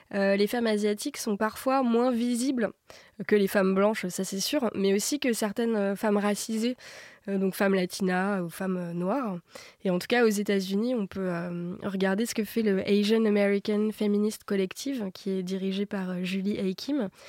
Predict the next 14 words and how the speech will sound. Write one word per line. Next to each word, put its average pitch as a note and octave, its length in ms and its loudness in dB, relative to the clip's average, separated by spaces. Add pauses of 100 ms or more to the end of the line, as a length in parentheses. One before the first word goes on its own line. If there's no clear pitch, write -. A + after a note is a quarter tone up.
(260)
puisqu'elle, A#3+ 300 2
elle G#3 160 4
dit B3 240 0
justement A3 420 0
que, F#3 540 0
en F#3+ 60 -4
fait, - 180 -2
il - 40 4
y G#3 40 6
a - 40 4
une F#3+ 60 0
conception A3+ 760 -2
assez G#3+ 300 0
répandue, G#3 500 0